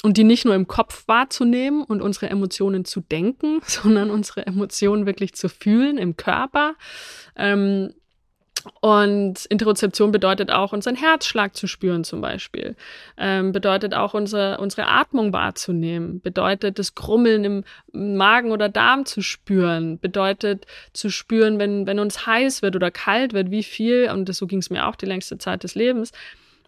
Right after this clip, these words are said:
äh, habe ich oft nicht gecheckt, dass meine Hände eiskalt waren oder meine Füße eiskalt waren. Einfach nicht gecheckt. Und habe ich irgendjemand angefasst,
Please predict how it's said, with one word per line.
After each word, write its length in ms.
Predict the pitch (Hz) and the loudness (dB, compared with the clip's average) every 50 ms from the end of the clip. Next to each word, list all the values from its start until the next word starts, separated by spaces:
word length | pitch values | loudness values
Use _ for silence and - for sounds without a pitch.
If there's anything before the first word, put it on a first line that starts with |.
| _ _ | _ _
äh, 200 | 202 202 196 196 | 0 0 2 2
habe 180 | 202 208 196 | 2 2 2
ich 260 | 214 202 - - - - | 2 -2 -4 -8 -6 -6
oft 200 | - 190 - - | -6 -6 -2 0
nicht 180 | 233 220 - - | 0 0 0 -2
gecheckt, 440 | 185 - - - 233 233 - - - | -4 -4 -2 0 0 -2 0 -2 -4
dass 140 | 202 - | -4 -2
meine 180 | 202 196 190 190 | -2 -2 -2 -2
Hände 400 | 185 180 220 240 285 277 233 - | -2 -2 0 2 4 4 4 2
eiskalt 460 | - 247 269 - - - 285 302 294 | 0 -2 -4 -6 -8 -6 -6 -6 -6
waren 240 | 277 240 220 196 190 | -6 -6 -6 -4 -4
oder 120 | 196 185 | -2 -2
meine 220 | 190 190 185 190 190 | 0 0 0 0 -2
Füße 420 | - - - 302 330 - - - | -2 2 2 2 2 2 -4 -8
eiskalt 540 | - - 190 202 - - - - - - - | -8 -8 -10 -10 -12 -12 -8 -8 -8 -8 -8
waren. 220 | - - - 196 - | -10 -12 -12 -12 -8
Einfach 300 | - 208 196 - - 202 | -6 -6 -4 -4 -2 -2
nicht 180 | 196 190 - | -2 -4 -6
gecheckt. 460 | - - - - - 359 349 - - _ - - - - - | -8 -10 -6 -6 -4 -6 -6 -8 -16 _ -20 -20 -20 -8 -4
Und 60 | 208 | -2
habe 100 | 214 208 | 0 0
ich 100 | 214 - | 0 0
irgendjemand 360 | - 214 214 208 208 190 180 | 0 0 0 0 0 0 0
angefasst, 680 | - 226 285 302 302 269 - 220 226 262 - - - | 0 2 2 0 0 0 -2 -2 -4 -4 -6 -10 -16